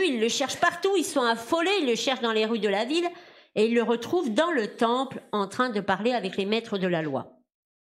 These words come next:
Et tout à coup, en, de nouveau, on le voit plus, et il pa-, réapparaît, il a trente ans. Donc cet enfant a bien grandi, hein, il n'est plus un bébé.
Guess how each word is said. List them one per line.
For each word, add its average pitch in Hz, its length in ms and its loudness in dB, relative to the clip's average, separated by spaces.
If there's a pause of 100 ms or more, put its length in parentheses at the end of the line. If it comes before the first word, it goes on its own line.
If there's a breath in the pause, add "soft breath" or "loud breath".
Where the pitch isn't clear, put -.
(460 loud breath)
Et 233 60 0
tout 330 180 -2
à 196 120 4
coup, - 460 -2
en, 302 160 2
de 247 120 0
nouveau, 233 340 4
on 214 60 -2
le 202 120 2
voit 170 220 0
plus, 330 240 2
et 392 480 0
il 330 120 0
pa-, 262 280 4
réapparaît, 262 680 2
il 269 120 2
a 285 80 4
trente 285 440 -2
ans. 285 220 0 (2000)
Donc 240 180 0
cet 196 220 -2
enfant 196 280 -2
a 262 60 0
bien 233 200 0
grandi, 185 420 -2
hein, 233 180 -4
il 185 120 -6
n'est 170 40 -2
plus - 220 -4
un 233 80 0
bébé. 185 440 -2